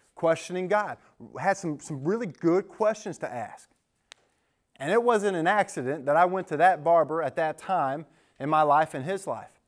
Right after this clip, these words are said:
And I was able to help him follow Jesus as I was following Jesus. And that happened about every month. He moved away and I lost hair, but for a season,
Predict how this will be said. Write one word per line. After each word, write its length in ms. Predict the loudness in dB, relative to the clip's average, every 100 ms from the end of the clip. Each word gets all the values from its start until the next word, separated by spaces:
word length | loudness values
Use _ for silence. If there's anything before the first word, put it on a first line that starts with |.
| _ _ _ _ _ _ _ _ _ _ -8
And 140 | 0
I 100 | 2
was 120 | 2
able 220 | 0 0
to 120 | 0 0
help 360 | 4 2 2
him 220 | -2 -6
follow 340 | 0 4 4 2
Jesus 380 | -4 -6 -8 -8
as 100 | -8
I 120 | -6
was 140 | -6
following 420 | 0 2 2 -2 -6
Jesus. 520 | -6 -8 -12 -20 -20 _ _ _ _ _ _ _ _ _
And 100 | 0
that 80 | 6
happened 300 | 6 6 4
about 260 | 6 6
every 260 | 6 4 2
month. 300 | 0 -2 -4 _ _ _ _ _ _ _ _ _ _ _ _
He 140 | -2 2
moved 240 | 4 2
away 280 | 4 6 6
and 80 | 6
I 100 | 4
lost 340 | 6 4 2
hair, 220 | -2 -2
but 220 | 0 0 2
for 140 | 0
a 60 | 0
season, 600 | -2 0 2 2 -2